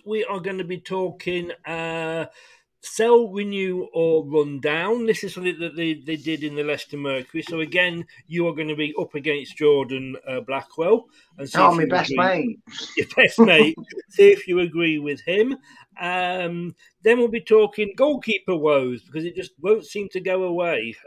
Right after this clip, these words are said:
Speaker 1: uh, all this goalkeeper. Um, and then we'll be touching briefly, for probably the second time, uh, well, not probably, definitely the second time,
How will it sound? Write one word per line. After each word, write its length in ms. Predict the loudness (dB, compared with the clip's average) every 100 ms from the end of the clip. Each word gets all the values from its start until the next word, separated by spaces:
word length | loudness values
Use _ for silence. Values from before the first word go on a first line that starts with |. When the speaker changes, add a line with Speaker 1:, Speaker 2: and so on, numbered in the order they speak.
| -10
Speaker 1:
uh, 280 | -8 -6 -6
all 200 | -6 -6
this 180 | -10 -8
goalkeeper. 760 | -8 -8 -10 -12 -10 -6 -8 -8 -20 _ _
Um, 580 | -10 -8 -6 -6 -10 -14 -16 -12
and 360 | -10 -8 -8 -8 -6
then 240 | -6 -8 -12
we'll 260 | -8 -8
be 160 | -6 -10
touching 380 | -10 -16 -10 -8
briefly, 640 | -4 -6 -6 -4 -4 -4 -10 _ _ _ _
for 140 | -6
probably 300 | 2 2 2
the 60 | -2
second 380 | -6 -4 -12 -10
time, 420 | -8 -4 -4 -6 -16 -14
uh, 140 | -12
well, 120 | -10 -10
not 180 | -12
probably, 340 | -8 -6 -6 -6
definitely 320 | -6 -6 -12
the 60 | -10
second 320 | -10 -10 -10
time, 240 | -6 -6